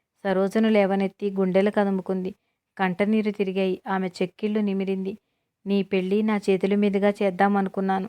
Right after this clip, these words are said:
అదీ కాలేదు. నా కోరిక ఏది తీరింది గనక కళ్ళు ఒత్తుకుంది. వెళ్ళొస్తాం పెద్దమ్మ." సహీద్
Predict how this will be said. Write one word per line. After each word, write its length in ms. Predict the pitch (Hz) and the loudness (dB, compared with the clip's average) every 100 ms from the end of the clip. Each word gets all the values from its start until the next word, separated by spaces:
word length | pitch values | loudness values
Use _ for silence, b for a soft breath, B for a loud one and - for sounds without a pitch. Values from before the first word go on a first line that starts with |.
| - | -8
అదీ 240 | 185 190 | -6 -4
కాలేదు. 480 | 202 196 190 190 185 - _ _ _ | 0 0 2 -2 -4 -10 _ _ _
నా 140 | 196 185 | -2 -2
కోరిక 360 | - 190 190 | 0 -2 2
ఏది 320 | 208 196 185 202 | 2 4 2 0
తీరింది 480 | 220 208 208 196 | -2 -2 -2 -2
గనక 280 | 202 196 202 | -4 0 -2
కళ్ళు 340 | 202 196 185 202 | 0 -2 -2 -2
ఒత్తుకుంది. 560 | 202 202 196 190 196 - _ _ - | -4 -2 -2 -2 -4 -10 _ _ -4
వెళ్ళొస్తాం 440 | 190 190 185 220 | 0 0 2 0
పెద్దమ్మ." 520 | 202 202 180 190 185 185 _ _ _ - | 2 0 2 2 0 -4 _ _ _ -4
సహీద్ 320 | 190 202 | 0 2